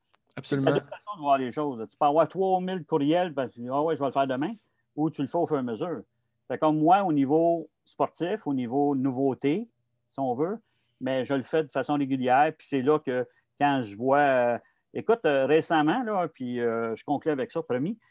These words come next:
Speaker 2: euh, je me suis surpris à, à, à relever, euh, les dernières constructions aquatiques au Québec.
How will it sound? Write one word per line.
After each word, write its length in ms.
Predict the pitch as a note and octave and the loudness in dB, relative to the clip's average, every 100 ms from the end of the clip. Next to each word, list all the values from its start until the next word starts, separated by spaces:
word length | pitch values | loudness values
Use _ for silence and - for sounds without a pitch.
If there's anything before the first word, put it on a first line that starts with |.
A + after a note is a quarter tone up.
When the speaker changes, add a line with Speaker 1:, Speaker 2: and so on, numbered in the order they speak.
| _ _ - | _ _ -2
Speaker 2:
euh, 800 | B2 A#2+ A#2 A#2 A2+ A2 A2 G#2+ A2 A2 D2+ - - _ _ _ - | 2 4 2 0 -2 -4 -6 -10 -14 -18 -20 -20 -20 _ _ _ -8
je 100 | D3 | -4
me 80 | C#3 | -4
suis 160 | E3+ | -4
surpris 520 | - D#3+ - D#3 G#3+ E3+ | 0 0 0 -2 0 2
à, 260 | C3 A#2 _ _ _ _ - | 2 0 _ _ _ _ -6
à, 340 | A2+ - B2+ | -4 0 4
à 40 | |
relever, 600 | C3+ D3 C3 B2 D#3+ F3 D3+ | 6 4 4 0 0 2 0
euh, 260 | C3+ B2+ | -2 -6
les 160 | A#2+ A#2+ | -8 -4
dernières 300 | C3 D3 D#3 | -2 0 0
constructions 480 | C#3+ - B2 - D3 | -2 -4 -10 -2 -2
aquatiques 460 | - C3 - D3+ | -2 -6 -6 -6
au 80 | C#3 | -4
Québec. 320 | A#2+ A2 C#3+ | -4 -6 -8